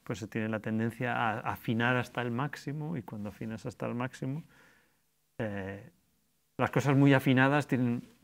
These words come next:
más posibilidades de fallar por aquí y por allá porque están muy afinadas, ¿no? Entonces, por eso tienes que introducir mayor complejidad de sistemas, que también e-, es al final más eficiente, pero también cuesta muchísimo más,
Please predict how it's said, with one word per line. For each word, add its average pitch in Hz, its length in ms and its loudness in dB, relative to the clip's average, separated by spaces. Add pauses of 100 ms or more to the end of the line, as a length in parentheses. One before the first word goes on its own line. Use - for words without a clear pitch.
(120)
más 110 500 -2
posibilidades 120 760 0
de 113 140 0
fallar 117 360 -2
por 131 140 -2
aquí 123 140 -4
y - 20 0
por 117 140 -4
allá 117 200 2
porque 127 180 -4
están 110 220 -6
muy 104 120 -2
afinadas, 98 480 -8
¿no? 120 100 -8
Entonces, 120 280 -8
por 117 120 -6
eso 123 220 -6
tienes 123 240 -4
que 135 120 -2
introducir 123 560 2
mayor 120 400 -6
complejidad 117 500 -4
de 113 80 -2
sistemas, 139 500 -4 (360)
que 131 100 0
también 117 480 4
e-, 135 160 4
es 147 340 4
al 131 140 8
final 139 340 6
más 139 200 4
eficiente, 165 580 0
pero 131 180 -2
también 113 300 -2
cuesta 123 320 -4
muchísimo 113 480 -6
más, 113 420 -8